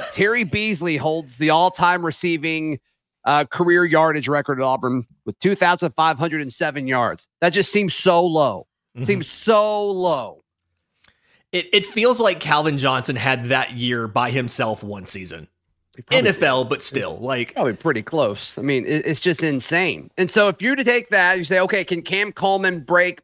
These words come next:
Speaker 2: two thousand five hundred and seven yards during his time at Auburn? What does he need to do in his first year?"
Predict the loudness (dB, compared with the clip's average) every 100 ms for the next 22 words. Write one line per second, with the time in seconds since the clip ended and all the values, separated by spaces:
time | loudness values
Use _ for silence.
0 | _ -2 2 4 4 2 0 2 2 2
1 | -2 -2 -2 -2 -2 -2 0 2 2 0
2 | 0 0 2 0 -2 0 2 4 4 4
3 | 4 0 -4 -8 _ _ _ 0 2 2
4 | 0 -4 -4 -4 -4 -6 0 2 2 -2
5 | -4 _ _ _ _ _ _ _ _ -2
6 | -2 0 2 2 2 -4 -6 -6